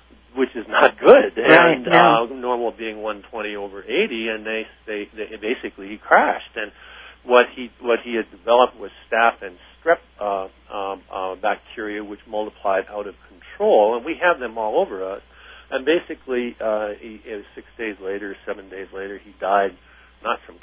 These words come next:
Speaker 1: cancer, but from a heart attack, uh, because his, uh, veins were totally clogged with the sepsis, um, bacteria that as they, as he was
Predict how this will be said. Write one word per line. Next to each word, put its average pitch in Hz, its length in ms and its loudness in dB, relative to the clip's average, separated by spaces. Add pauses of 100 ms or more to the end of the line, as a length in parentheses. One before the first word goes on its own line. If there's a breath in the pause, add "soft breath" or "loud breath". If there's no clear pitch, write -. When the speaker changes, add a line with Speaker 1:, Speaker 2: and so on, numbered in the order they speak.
(120)
Speaker 1:
cancer, 226 400 2
but 101 100 -12 (100)
from - 100 -18
a 87 60 -12
heart 214 260 0
attack, - 440 -6 (120)
uh, 98 180 -14
because 104 420 -10 (160)
his, 110 180 -14 (180)
uh, 95 240 -14
veins 127 300 -8 (100)
were 95 140 -18 (120)
totally 104 380 -6 (140)
clogged 113 420 8 (480 soft breath)
with 107 200 -10 (120)
the 95 140 -6 (200)
sepsis, 110 400 -4 (240)
um, 95 300 -8 (140)
bacteria 117 720 -2
that 98 180 0 (720)
as 113 200 -4
they, 107 120 -6 (120)
as 104 120 -6
he 101 100 -18
was 98 100 -18